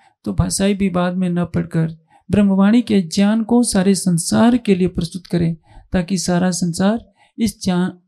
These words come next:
को ग्रहण करके धन धन हो सके। इसी में हमारी श्रेष्ठता है, इसी में हमारी गरिमा है, और यह ज्ञान जितना फैलेगा, उतना ही राज्य कहेंगे कि "परम धाम की ब्रह्मात्माओं,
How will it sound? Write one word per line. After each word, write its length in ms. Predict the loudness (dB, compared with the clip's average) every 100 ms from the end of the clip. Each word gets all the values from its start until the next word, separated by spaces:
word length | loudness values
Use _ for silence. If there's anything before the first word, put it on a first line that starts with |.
| _ _ -4
को 120 | -2
ग्रहण 320 | 0 0 0
करके 340 | 0 -4 -2 -2
धन 240 | 0 0
धन 160 | 0 2
हो 100 | 2
सके। 360 | 0 -4 -4 -6 _ -20 -6
इसी 240 | -2 2 2
में 140 | 2
हमारी 300 | 2 0 -2
श्रेष्ठता 460 | -2 0 0 -2 -2
है, 260 | -2 -2 -6
इसी 240 | -4 -2
में 120 | -2
हमारी 280 | -2 -2 -2
गरिमा 360 | 0 2 0 -2
है, 200 | -4 -6 _ -20 -8 0
और 160 | 2
यह 300 | 4 4 4
ज्ञान 320 | 2 2 2
जितना 380 | 0 -2 2 2
फैलेगा, 680 | 2 0 0 0 0 -2 -6 _ -12 -6
उतना 320 | -2 0 2
ही 160 | 4
राज्य 360 | 2 0 -2 -4
कहेंगे 440 | -4 -2 0 -2
कि 360 | -2 -4 -6 -4
"परम 240 | -2 0 0
धाम 200 | -2 -2
की 120 | -4
ब्रह्मात्माओं, 760 | -2 -2 0 0 0 -2 -2